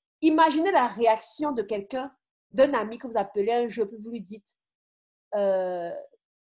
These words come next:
Dis-moi, qu'est-ce que je peux faire pour t'aider ? » Un ami qui sait que vous connaissez son problème et vous l'appelez matin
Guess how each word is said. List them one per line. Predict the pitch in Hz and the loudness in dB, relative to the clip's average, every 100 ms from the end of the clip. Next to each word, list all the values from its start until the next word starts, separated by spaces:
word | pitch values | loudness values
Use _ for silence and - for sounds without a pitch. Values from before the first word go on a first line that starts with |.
| _ | _
Dis-moi, | 185 247 262 233 233 240 - | -12 -8 -4 -4 -4 -6 -14
qu'est-ce | - 240 - | -16 -16 -12
que | 226 | -10
je | 202 - | -10 -10
peux | 196 | -12
faire | 202 190 - _ | -10 -14 -16 _
pour | 165 | -20
t'aider ? » | 170 165 170 170 _ _ _ _ _ _ _ _ _ _ _ _ | -18 -16 -16 -18 _ _ _ _ _ _ _ _ _ _ _ _
Un | 339 349 | 0 2
ami | 247 302 | 0 0
qui | 311 | -4
sait | - - 294 | -4 2 2
que | 294 247 254 - _ | 4 2 0 -8 _
vous | 233 254 | -12 -4
connaissez | 247 233 320 | -2 0 -2
son | 320 202 | -2 -4
problème | - 202 240 277 | -4 -2 -2 -2
et | 233 | -8
vous | 220 | -2
l'appelez | 254 202 240 294 311 | -2 -2 2 2 2
matin | 208 202 254 285 | -2 -2 -2 -2